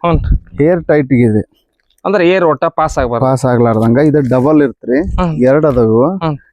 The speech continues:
Speaker 2: ಇದ್ರೊಳಗ್ ಹಾಕಿ ಮೇವ್ನ ಹಾಕೋದು.
Speaker 1: ಹೋ. ಹೌದು, ಎರಡು ಹಾಕಿ ಪ್ಯಾಕ್ ಮಾಡೋದ್ರಿ.
Speaker 2: ಪ್ಯಾಕ್ ಮಾಡೋದು. ಏರ್, ಏಟ್ ಮೇನ್ ಏರ್ ಹೋಗ್ಲಾರ್ದಂಗ ನೋಡ್ಕೋಬೇಕು.
Speaker 1: ನೋಡ್ಕೋಬೇಕ್ರಿ.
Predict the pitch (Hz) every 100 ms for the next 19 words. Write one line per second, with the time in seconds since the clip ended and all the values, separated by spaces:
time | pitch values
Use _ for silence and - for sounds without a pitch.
0 | _ 123 127 139 156 135 123 - 147 190
1 | - - - _ _ 165 151 120 - 98
2 | - - - - - - - 170 156 151
3 | - _ _ _ - - - 165 139 135
4 | 143 143 147 - 220 156 147 120 110 110
5 | - 110 - 104 104 135 117 135 139 127
6 | 143 160 147 170 156 151 160 151 147 147
7 | 202 208 180 165 123 - 170 147 - 127
8 | 113 120 - - _